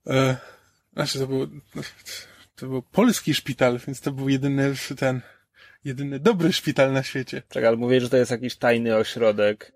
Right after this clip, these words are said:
Speaker 1: Wiesz co, to jest tak, że tam trafi-, właśnie on nie był nazistowski, tam pracowali po prostu polscy lekarze i polskie pielęgniarki, którzy naprawdę się opiekowali tymi ludźmi,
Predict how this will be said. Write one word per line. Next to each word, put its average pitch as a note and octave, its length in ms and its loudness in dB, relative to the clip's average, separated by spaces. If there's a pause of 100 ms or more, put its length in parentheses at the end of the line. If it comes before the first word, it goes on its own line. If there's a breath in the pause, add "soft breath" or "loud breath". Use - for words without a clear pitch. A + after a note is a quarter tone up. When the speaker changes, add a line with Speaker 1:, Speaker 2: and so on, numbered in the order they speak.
(140)
Speaker 1:
Wiesz E3 160 -2
co, D3+ 220 4
to E3+ 120 0
jest D#3 220 0
tak, D#3 180 2
że D3 180 0
tam D3 200 2
trafi-, - 320 -4 (120)
właśnie D#3 560 -2 (1800)
on E3+ 180 2
nie A3 120 6
był A3+ 100 2
nazistowski, G3 480 2
tam D3+ 140 -2
pracowali F3 400 2
po D#3+ 80 -6
prostu E3+ 240 -4
polscy F3+ 460 2
lekarze D#3+ 420 2
i D3+ 80 -2
polskie - 380 2
pielęgniarki, D#3 560 0
którzy D3+ 160 -6
naprawdę D#3+ 380 0
się D3+ 120 -6
opiekowali D3 600 0
tymi C#3 220 -6
ludźmi, C#3+ 500 -4